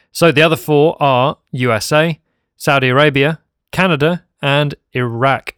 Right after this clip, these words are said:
If you said one of those four, you get two points. If you said anything else, you don't get any points.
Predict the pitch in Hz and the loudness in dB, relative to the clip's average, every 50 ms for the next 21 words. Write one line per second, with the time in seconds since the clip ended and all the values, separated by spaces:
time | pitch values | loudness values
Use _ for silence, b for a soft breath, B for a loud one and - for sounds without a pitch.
0 | _ - 135 - - 135 - - 147 139 117 110 113 117 135 151 160 156 160 - | _ -12 -10 -10 -8 -8 -4 -2 -2 -2 -2 -4 -4 -2 0 0 0 0 -4 -6
1 | _ - 143 143 131 120 120 117 127 139 139 139 139 120 - - - - - 165 | _ -2 0 0 0 -4 -6 -2 0 2 2 2 2 0 -4 -8 -16 -6 -2 0
2 | 165 160 156 131 110 92 b b b b b b _ _ 131 127 117 110 127 113 | 2 2 2 2 0 -2 b b b b b b _ _ -6 -6 -4 -4 -6 -6
3 | - - - 135 123 - - 135 131 120 113 - - - - 139 120 - 135 117 | -6 -8 -8 -8 -8 -8 -6 -6 -6 -6 -8 -10 -14 -14 -12 -12 -12 -10 -8 -6
4 | - 143 135 - - _ _ _ - - _ - 185 180 - - 143 143 156 175 | -4 -4 -6 -6 -10 _ _ _ -20 -8 _ -2 0 0 0 -2 -2 -2 -2 -2
5 | 151 - - - - _ _ _ - 131 131 123 151 156 147 147 156 - 165 170 | -2 -6 -8 -12 -14 _ _ _ -8 -4 -2 -2 -2 -2 -2 -4 -2 -2 -4 -4
6 | - 156 180 196 175 - - - - - | -2 -2 -2 -2 -4 -6 -8 -14 -18 -18